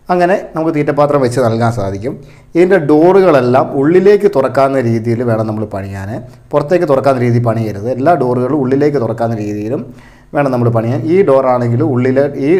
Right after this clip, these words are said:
door, main door നമുക്ക് പുറത്തേക്ക്, ഏ, തുറക്കാവുന്ന രീതിയിലും ബാക്കി, ഏ, റൂമുകളുടെ റൂ-, ഡോറുകളെല്ലാം അകത്തേക്ക് തുറക്കാവുന്ന രീതിയിലും വേണം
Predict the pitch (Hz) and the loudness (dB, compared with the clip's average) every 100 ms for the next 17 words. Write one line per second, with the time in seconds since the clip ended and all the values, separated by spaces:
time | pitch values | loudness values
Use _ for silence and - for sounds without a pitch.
0 | 160 127 127 156 131 151 156 143 131 127 | 0 0 0 0 -2 0 0 0 -2 -6
1 | 127 113 120 120 123 120 - 120 113 113 | -6 -4 -2 -2 -2 -4 -6 -4 -4 -4
2 | 117 113 113 104 104 104 120 - - - | -4 -4 -2 -4 -6 -4 -6 -8 -20 -20
3 | - _ - 156 160 196 185 - - - | -20 _ 0 2 2 -2 -4 -8 -20 -8
4 | 135 131 127 127 151 165 165 160 135 127 | -2 0 0 2 2 2 2 2 0 0
5 | 127 127 120 120 120 113 131 120 123 165 | 0 0 2 2 2 0 0 0 0 -2
6 | 156 120 117 117 110 107 107 107 104 | -2 -2 -2 -2 -2 -4 -4 -6 -8